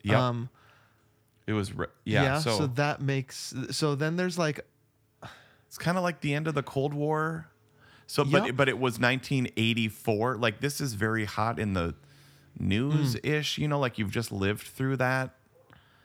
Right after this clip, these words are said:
Speaker 2: Yep.
Speaker 1: You know, maybe there was more intrigue built up around that. Like, it was more
Speaker 2: And
Speaker 1: in the collective consciousness of the day.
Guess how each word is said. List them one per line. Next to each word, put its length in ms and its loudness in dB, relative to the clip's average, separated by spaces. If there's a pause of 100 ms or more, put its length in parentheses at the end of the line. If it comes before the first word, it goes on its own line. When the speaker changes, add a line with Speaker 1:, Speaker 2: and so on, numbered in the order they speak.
(360)
Speaker 2:
Yep. 200 0
Speaker 1:
You 100 2
know, 100 4
maybe 260 2
there 140 2
was 180 0
more 240 2
intrigue 540 -2
built 240 -2
up 160 -2
around 340 0
that. 320 0 (400)
Like, 220 2
it 100 -2
was 180 0
more 260 2
Speaker 2:
And 120 4
Speaker 1:
in 140 0
the 240 2
collective 600 -2
consciousness 760 -4
of 140 -8
the 80 -4
day. 640 -4